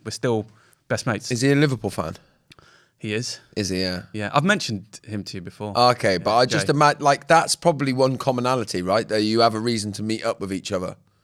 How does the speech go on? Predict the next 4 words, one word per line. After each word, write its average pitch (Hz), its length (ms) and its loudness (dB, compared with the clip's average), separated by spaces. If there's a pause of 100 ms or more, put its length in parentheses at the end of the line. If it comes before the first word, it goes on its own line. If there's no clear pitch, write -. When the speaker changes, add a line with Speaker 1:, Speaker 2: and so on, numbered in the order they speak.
(340)
Speaker 2:
More 147 160 4
recently, 113 360 2
anyway. 98 360 -4 (1600)
Speaker 1:
<laughs> - 60 -12